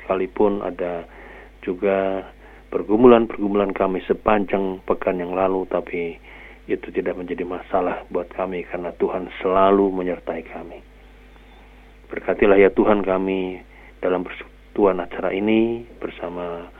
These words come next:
pemandu acara kami, Ibu Silvi, juga operator kami, Saudara Gary, dan nanti juga bersama Stefanus di bagian akhir acara ini. Berkati juga semua orang yang mengambil bagian di dalam pelayanan di Radio Maestro.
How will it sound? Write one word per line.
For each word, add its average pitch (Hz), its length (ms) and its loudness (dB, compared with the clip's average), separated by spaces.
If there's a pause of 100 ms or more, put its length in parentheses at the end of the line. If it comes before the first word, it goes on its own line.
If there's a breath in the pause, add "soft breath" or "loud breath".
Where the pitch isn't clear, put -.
(360 loud breath)
pemandu 90 320 -2
acara 87 320 -4
kami, 92 560 -6
Ibu 82 240 -8
Silvi, 95 600 -6
juga 85 500 -10
operator 90 480 -6
kami, 92 320 -10
Saudara 85 320 -8 (560 loud breath)
Gary, 95 560 0 (200)
dan 82 120 -8
nanti 82 240 -12
juga 87 320 -6
bersama 87 400 -8
Stefanus 92 520 -6 (120)
di 82 80 -12
bagian 85 400 -6
akhir 92 480 -6
acara 90 320 -6
ini. 92 320 -6 (880 loud breath)
Berkati 113 400 2
juga 127 400 6
semua 131 480 2 (560 loud breath)
orang 104 320 2
yang 92 160 -2
mengambil 98 440 0
bagian 95 360 -2
di 87 80 -2
dalam 87 400 -6
pelayanan 90 400 -4
di 90 80 -8
Radio 85 320 -8
Maestro. 90 560 -10